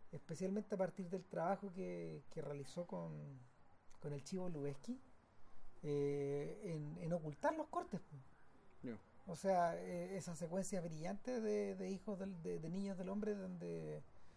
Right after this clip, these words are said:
Speaker 1: donde muere Julianne Moore.
Speaker 2: Claro.
Speaker 1: Eh, ¿dónde está el corte, conchetumare?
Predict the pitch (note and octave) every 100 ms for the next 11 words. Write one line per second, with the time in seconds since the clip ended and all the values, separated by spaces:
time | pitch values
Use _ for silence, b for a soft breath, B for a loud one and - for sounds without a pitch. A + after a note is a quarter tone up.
0 | B B B B B - - - D#3 D3
1 | D#3+ A#3 B3 G3+ F#3+ F#3+ E3+ F3 A#3 -
2 | - - - - - - - D3+ A#2+ -
3 | - - F3+ E3 D3+ D3 D3 C#3+ D#3 -
4 | A3 A3 F#3+ - C4 - C#3+ C3+ - -